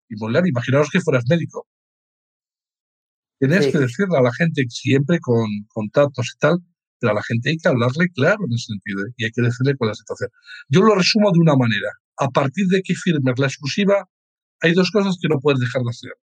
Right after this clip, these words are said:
Speaker 1: que son comunicación y marketing. Comunicación y marketing. ¿Qué es comunicación? Comentarle al cliente lo que estás haciendo. ¿Y el marketing qué es? Desplegar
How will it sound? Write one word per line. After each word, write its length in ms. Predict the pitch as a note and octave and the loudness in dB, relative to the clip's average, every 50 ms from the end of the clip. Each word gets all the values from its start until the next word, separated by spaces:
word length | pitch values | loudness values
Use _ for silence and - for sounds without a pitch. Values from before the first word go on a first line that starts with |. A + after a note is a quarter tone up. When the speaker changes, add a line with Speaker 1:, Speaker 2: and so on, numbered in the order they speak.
| _ _ _ _ - | _ _ _ _ -4
Speaker 1:
que 80 | D3+ | -4
son 300 | B2+ - D#3+ B2 - - _ _ _ _ _ | -2 -2 -2 -4 -4 -8 _ _ _ _ _
comunicación 880 | - D3 D3 C#3+ D3 D#3 D3+ - E3 C3 - A3 A#3+ B3+ B3+ B3 - _ _ _ _ _ _ _ | -2 0 0 2 0 0 0 -2 -4 -2 0 2 2 2 0 -2 -8 _ _ _ _ _ _ _
y 140 | - C#3+ C#3+ | -2 0 0
marketing. 640 | C3+ D3 C#3+ C#3 A#2+ A#2 A#2+ A2+ - A#2+ A2+ A#2 A#2 | 2 2 2 0 -2 -4 -6 -10 -10 -10 -8 -6 -2
Comunicación 800 | D#3 E3 E3 E3 D#3+ D#3+ F3 E3+ E3+ - A#3+ B3 A#3+ A3+ G#3 _ _ _ _ - _ | 0 2 2 2 0 0 -2 -2 0 2 2 2 0 0 -4 _ _ _ _ -12 _
y 100 | C#3+ C#3+ | -2 0
marketing. 400 | C#3 D3+ C#3 B2+ A#2 B2+ B2+ C#3+ C#3+ | 0 0 0 0 -2 -6 -8 -6 -2
¿Qué 80 | G#3 | -2
es 80 | G3 - | -2 -2
comunicación? 640 | - A3 F#3+ F3 E3+ D#3+ D#3+ D#3 C3 B2 D3 - - _ _ _ _ _ _ | 0 0 0 0 0 0 -2 -2 -2 -2 -2 -2 -4 _ _ _ _ _ _
Comentarle 480 | - C3+ C3 B2+ B2 B2 D#3 D#3 F3+ F#3+ | -2 0 0 0 2 2 0 2 4 2
al 100 | F#3 F3+ | 2 0
cliente 300 | - E3 F3 F3 - G#3+ | 0 -2 -2 0 0 -2
lo 60 | F#3 | -2
que 80 | - C3+ | -4 -2
estás 180 | - C3+ B2 | 0 2 2
haciendo. 300 | B2+ B2 - D3 C#3 C3 | 2 0 -2 -2 0 2
¿Y 100 | B2 B2+ | 2 2
el 80 | C3+ C#3+ | 2 2
marketing 440 | E3+ F3+ F#3+ F#3 F#3+ - F3 E3+ C#3+ A#2+ | 2 0 0 -2 -6 -12 -14 -16 -12 -8
qué 120 | B2 A2+ A2 | -6 -6 -6
es? 180 | A2 - - _ _ _ _ - | -6 -10 -18 _ _ _ _ -6
Desplegar 640 | C3+ C#3 A#2+ - - - C3+ C#3 C3+ E3+ G3 G3 | -4 -4 -4 -4 -4 -2 0 2 2 4 2 2